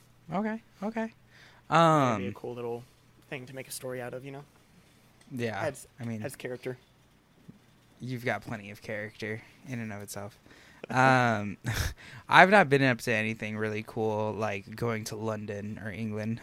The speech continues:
Speaker 1: Um, haven't really done a whole lot, been working a lot, honestly. Um, been hanging out with my, my friends, my fam, my roommates. Uh, we got to go and see a movie called,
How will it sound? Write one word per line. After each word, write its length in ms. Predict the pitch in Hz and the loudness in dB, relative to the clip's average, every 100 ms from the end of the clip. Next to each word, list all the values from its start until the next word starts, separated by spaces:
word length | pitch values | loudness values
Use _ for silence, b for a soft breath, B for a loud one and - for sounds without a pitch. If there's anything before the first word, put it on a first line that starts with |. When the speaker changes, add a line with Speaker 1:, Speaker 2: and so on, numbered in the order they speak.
| - | -8
Speaker 1:
Um, 600 | 117 117 117 113 110 113 B B B B _ B B B B - | 0 2 4 2 0 -4 B B B B _ B B B B -2
haven't 200 | 156 208 | 2 4
really 180 | 220 | 4
done 200 | 170 127 | 4 4
a 80 | 127 | 4
whole 140 | 139 139 | 4 4
lot, 300 | 139 135 123 | 4 4 2
been 180 | 131 | 0
working 280 | 123 113 127 | 2 0 0
a 120 | 120 120 | -2 0
lot, 320 | 120 120 117 110 | 0 0 -2 -2
honestly. 600 | 120 120 - 123 123 123 B B B B | -2 -2 -4 -4 -4 -4 B B B B
Um, 560 | 120 120 120 117 113 113 | 0 2 4 2 0 -2
been 200 | 123 123 | -2 -2
hanging 280 | 127 117 117 | -2 -2 0
out 120 | 113 | -2
with 120 | 113 | -2
my, 640 | 123 117 113 110 113 107 - _ | -2 0 0 0 -2 -4 -8 _
my 120 | 117 | -6
friends, 440 | 113 131 123 117 113 | -4 -4 -4 -4 -6
my 80 | 104 | -8
fam, 380 | - 117 113 | -6 -4 -2
my 80 | 113 | -2
roommates. 640 | 110 113 123 120 117 - B B B B | -2 0 0 0 -2 -6 B B B B
Uh, 540 | 113 110 110 107 101 98 | 4 6 6 4 2 0
we 160 | 117 | 0
got 180 | 123 127 | 2 2
to 120 | 139 | 2
go 180 | 131 127 | 2 4
and 180 | 120 117 | 4 0
see 420 | - 123 120 117 | -2 -2 0 0
a 140 | - 113 | 0 -2
movie 400 | 117 110 113 117 | -2 -2 -2 -4
called, 580 | - 113 110 107 107 | -4 -4 -2 -4 -8